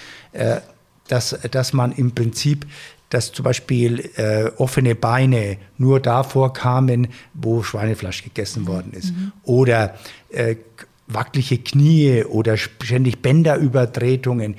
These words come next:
Speaker 1: Das Schweinefleisch hat sehr viel schleimbildende Substanzen und, äh, die sich in den, in den Sehnen und Bändern ablagern und dann Schwäche in solchen Gelenken, immer, immer übertretene Knie, Bänderrisse, über-, ständig, ja.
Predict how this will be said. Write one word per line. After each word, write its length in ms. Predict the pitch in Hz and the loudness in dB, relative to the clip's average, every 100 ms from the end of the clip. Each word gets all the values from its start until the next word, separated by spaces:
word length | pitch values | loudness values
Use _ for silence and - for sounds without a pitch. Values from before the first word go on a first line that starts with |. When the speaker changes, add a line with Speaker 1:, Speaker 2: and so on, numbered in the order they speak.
| - - | -12 -12
Speaker 1:
Das 120 | - | -8
Schweinefleisch 580 | - 120 143 139 135 123 | -4 0 0 2 2 2
hat 140 | 127 - | -2 0
sehr 140 | 139 | -2
viel 120 | 139 123 | -2 -2
schleimbildende 1080 | - 120 131 156 147 147 143 143 131 131 127 - - | -2 0 2 2 4 2 2 2 2 2 0 -8 -18
Substanzen 840 | - 135 131 - 113 143 - 143 135 | -4 -2 -2 -4 -2 -2 2 2 0
und, 420 | 139 117 - - | 0 -2 -4 -4
äh, 280 | 117 117 - - | 0 0 -2 -6
die 100 | 131 | -4
sich 320 | 123 143 - 139 | -2 -4 -4 -2
in 120 | 127 | 0
den, 300 | 117 117 113 | 0 -2 -4
in 120 | - | -4
den 140 | 113 110 | -2 -2
Sehnen 320 | - 127 139 | 0 2 2
und 140 | 120 | 2
Bändern 360 | 117 143 147 127 | 0 0 0 -2
ablagern 800 | - 113 - 120 107 120 131 131 - - - | -4 -12 -8 -6 -2 0 0 -2 -4 -20 -8
und 80 | 117 | -2
dann 220 | 120 - - - 190 - | -2 -4 -12 -20 -18 -8
Schwäche 480 | - 120 151 156 | -6 -2 -2 2
in 300 | 143 - 131 | 0 2 2
solchen 400 | 127 127 131 143 | 2 2 2 0
Gelenken, 500 | 139 117 113 175 - | 0 0 2 0 -2
immer, 220 | 139 123 110 | 0 0 2
immer 300 | 147 160 143 | 4 4 4
übertretene 720 | 127 120 117 120 135 143 120 | 2 0 0 0 0 -2 -4
Knie, 600 | - 131 147 135 117 127 - - _ - | 0 0 2 2 2 0 -4 -20 _ -2
Bänderrisse, 920 | 123 156 143 120 127 135 139 123 120 | 2 4 4 4 2 0 0 0 0
über-, 440 | 120 147 135 135 - | -2 -2 0 0 -2
ständig, 540 | - 147 156 147 - - | -4 -2 0 -2 -6 -4
ja. 200 | 131 | -4